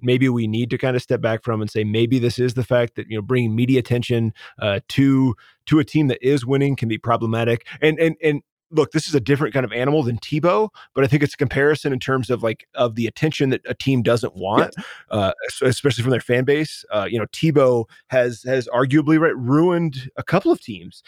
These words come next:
Speaker 1: not necessarily on purpose, but because fans are so drawn to that kind of polarizing figure that it, it influences the decision-making of, of the general managers and the owners and ultimately the coaches. Um,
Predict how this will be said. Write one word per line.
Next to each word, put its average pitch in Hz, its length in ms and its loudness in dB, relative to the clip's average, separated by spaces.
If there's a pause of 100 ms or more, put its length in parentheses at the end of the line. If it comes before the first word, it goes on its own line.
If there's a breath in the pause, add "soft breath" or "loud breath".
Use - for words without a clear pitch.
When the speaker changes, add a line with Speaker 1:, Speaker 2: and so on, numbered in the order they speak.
(120)
Speaker 1:
not 214 280 0
necessarily 170 560 0
on 104 160 -6
purpose, - 520 -2
but 135 140 -2
because 135 560 2 (300 loud breath)
fans 131 280 0
are 117 60 0
so 131 300 0
drawn 117 640 -2 (260 soft breath)
to 139 260 4
that 123 280 0
kind 123 160 -4
of - 80 -8
polarizing 110 500 -4
figure 104 500 -2 (220 loud breath)
that 123 380 4
it, 123 180 -4
it 123 200 -6 (120)
influences 135 540 0
the 123 100 -2
decision-making 127 680 0
of, 123 180 -2
of 117 140 -6
the 127 60 -4
general 135 260 0
managers 131 360 -2
and 113 80 -2
the 110 100 -2
owners 123 300 0
and 110 80 -2
ultimately 110 360 -2
the - 60 -8
coaches. 107 560 -4 (120)
Um, 107 420 -2